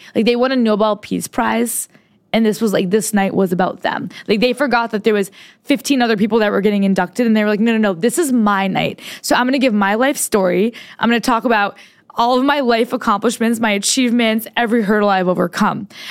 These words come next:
And in my head, I'm sitting there and I'm like, "This guy has been going on for twenty minutes talking about himself."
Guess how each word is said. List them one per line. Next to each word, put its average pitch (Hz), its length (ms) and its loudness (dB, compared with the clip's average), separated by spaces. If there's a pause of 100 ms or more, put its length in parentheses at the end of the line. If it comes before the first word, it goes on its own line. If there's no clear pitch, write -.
And 254 120 -2
in 254 60 0
my 254 120 0
head, 269 180 0
I'm 247 100 0
sitting 247 460 0
there 190 220 0
and 185 80 -2
I'm 208 100 2
like, 208 220 0 (100)
"This 240 320 0
guy 226 180 0
has 202 120 -2
been 202 120 -4
going 202 160 0
on 185 160 -2
for 214 100 -4
twenty 208 440 -2
minutes 202 520 -2 (360)
talking 226 320 0
about 180 160 0
himself." - 600 -4